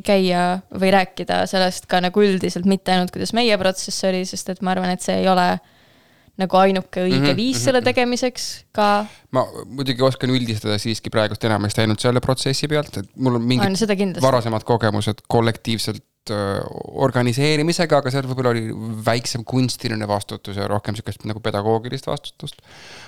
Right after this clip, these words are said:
Speaker 2: Aga et, öö, ma mõtlen, et kui on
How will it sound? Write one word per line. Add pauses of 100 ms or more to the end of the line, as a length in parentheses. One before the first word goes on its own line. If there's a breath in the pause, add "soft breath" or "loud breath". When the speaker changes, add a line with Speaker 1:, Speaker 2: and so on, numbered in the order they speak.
(120)
Speaker 2:
Aga (920 soft breath)
et, (160)
öö, (640)
ma
mõtlen,
et
kui
on